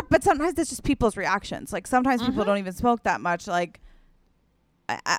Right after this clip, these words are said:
Speaker 1: but
Speaker 2: Right.
Speaker 1: anyhow, so I, I literally had no idea. When I tell you I had no idea, I had zero
Speaker 2: No
Speaker 1: idea.
Speaker 2: idea.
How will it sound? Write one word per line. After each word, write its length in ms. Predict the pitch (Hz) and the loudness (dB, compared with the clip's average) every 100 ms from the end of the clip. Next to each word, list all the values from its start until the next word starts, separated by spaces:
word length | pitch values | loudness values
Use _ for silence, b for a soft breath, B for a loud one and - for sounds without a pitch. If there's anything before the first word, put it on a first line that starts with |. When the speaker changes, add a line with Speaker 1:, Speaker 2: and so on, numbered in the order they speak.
| - | 4
Speaker 1:
but 140 | 285 | 8
Speaker 2:
Right. 100 | 302 233 | 10 8
Speaker 1:
anyhow, 280 | 302 214 | 8 8
so 260 | 220 302 262 - | 8 8 8 10
I, 360 | 294 440 440 349 | 10 10 6 6
I 360 | 294 330 381 247 | 8 8 4 -2
literally 480 | 262 277 285 269 294 | 6 8 8 4 4
had 180 | 220 214 | 2 4
no 180 | 202 | 4
idea. 640 | 202 202 202 196 226 302 311 _ _ _ - | 4 2 0 0 2 0 -4 _ _ _ 0
When 180 | 214 233 | 4 6
I 100 | 240 | 8
tell 200 | 277 240 | 8 10
you 140 | 240 | 10
I 80 | 214 | 8
had 120 | 208 | 6
no 200 | 196 190 | 8 8
idea, 360 | 185 175 175 165 | 8 2 -2 0
I 80 | 170 | 0
had 340 | 175 151 147 _ _ _ _ _ _ 175 | 0 -2 -4 _ _ _ _ _ _ -10
zero 380 | 165 180 180 180 | -4 2 6 6
Speaker 2:
No 140 | - | 6
Speaker 1:
idea. 380 | - 69 - 101 | 2 -4 -6 -8
Speaker 2:
idea. 300 | - - | -8 -10